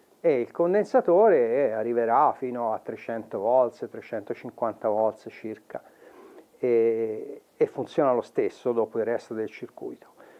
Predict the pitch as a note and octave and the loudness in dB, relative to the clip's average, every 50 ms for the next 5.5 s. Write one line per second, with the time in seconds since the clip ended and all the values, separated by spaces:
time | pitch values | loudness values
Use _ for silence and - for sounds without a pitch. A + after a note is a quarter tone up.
0 | _ _ _ - A#3+ B3 A3+ F3+ D#3 D3 F#3 G3+ G3 - - - E3 D3+ E3+ G3 | _ _ _ -2 0 2 2 2 4 4 6 4 4 4 2 2 2 4 6 6
1 | G3 D3 - - - - C#3+ B2+ A#2+ A#2+ B2 - - _ _ _ _ _ _ _ | 4 4 0 -4 -2 -2 0 0 0 -2 -4 -6 -12 _ _ _ _ _ _ _
2 | _ - D3 C#3+ B2+ C3 C#3 D3+ D#3+ F3+ G3+ G3 E3 C#3 B2+ A#2+ A#2 A#2+ - - | _ 0 0 2 2 2 2 2 4 4 4 4 4 4 2 -2 -4 -8 -10 -4
3 | - B2+ - - - C3+ A#2+ B2+ C3 A#2 - F3+ F#3 E3+ D3 B2 A#2 A2+ A2 A2 | -4 -4 -4 0 0 0 0 0 -2 0 2 4 4 4 4 2 0 -2 -6 -8
4 | - _ _ _ _ _ _ _ _ _ _ _ _ _ _ - A#2 A#2+ A#2 A2+ | -12 _ _ _ _ _ _ _ _ _ _ _ _ _ _ -8 -6 -4 -4 -4
5 | A2+ - - - C#3+ D3 D#3 E3+ E3 | -6 -6 -2 0 2 2 2 2 0